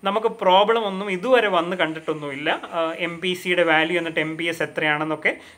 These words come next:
ചോദിക്കുന്ന ഒരു രീതി നമുക്കിതുവരെ വന്നിട്ടില്ല. പക്ഷേ അതൊക്കെ കോമ്പറ്റീറ്റീവ് എക്സാംസിനൊക്കെ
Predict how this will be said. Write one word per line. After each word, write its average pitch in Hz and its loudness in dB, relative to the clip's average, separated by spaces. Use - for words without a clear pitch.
ചോദിക്കുന്ന 180 -2
ഒരു 175 0
രീതി 175 -2
നമുക്കിതുവരെ 180 2
വന്നിട്ടില്ല. 165 0
പക്ഷേ 208 0
അതൊക്കെ 202 0
കോമ്പറ്റീറ്റീവ് 190 0
എക്സാംസിനൊക്കെ 160 -2